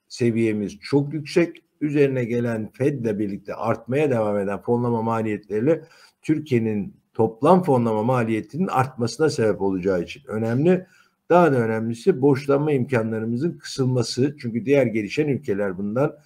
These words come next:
nasıl etkilenecek dersen onlar daha ortodoks tedbirler aldıkları için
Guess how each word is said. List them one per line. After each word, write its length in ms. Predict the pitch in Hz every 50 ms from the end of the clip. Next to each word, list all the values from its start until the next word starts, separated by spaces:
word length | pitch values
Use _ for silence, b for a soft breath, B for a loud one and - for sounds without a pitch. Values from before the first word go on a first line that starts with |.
| b b b b _
nasıl 260 | 120 139 131 - 147
etkilenecek 720 | 127 120 - - - 107 107 104 104 95 101 98 95 - -
dersen 300 | 107 107 101 - 160 160
onlar 400 | - - 127 131 139 135 127 123
daha 260 | 131 135 156 156 143
ortodoks 480 | 131 123 - 113 98 104 98 - -
tedbirler 420 | - 113 110 95 98 107 107 104 104
aldıkları 500 | 110 107 107 98 - - - 135 - 202
için 380 | 160 - - 147 151 151 b